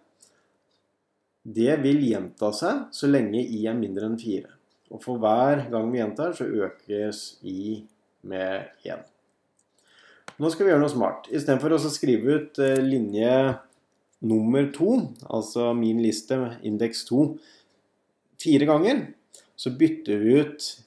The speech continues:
indeksen med i. For i vil nemlig endre seg. Den vil begynne på null,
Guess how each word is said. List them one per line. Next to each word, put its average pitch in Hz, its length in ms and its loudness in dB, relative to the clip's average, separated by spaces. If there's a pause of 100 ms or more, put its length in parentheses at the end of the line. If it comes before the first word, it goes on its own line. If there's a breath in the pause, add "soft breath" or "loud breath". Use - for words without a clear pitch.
(1000)
indeksen 110 640 0
med 113 400 4 (420)
i. 117 320 -2 (560 loud breath)
For 143 80 0
i 143 220 -2 (100)
vil 226 160 2
nemlig 151 300 6
endre 107 320 2
seg. 104 160 0
Den 120 100 2
vil 165 140 2
begynne 127 240 4
på 139 100 0
null, 254 220 6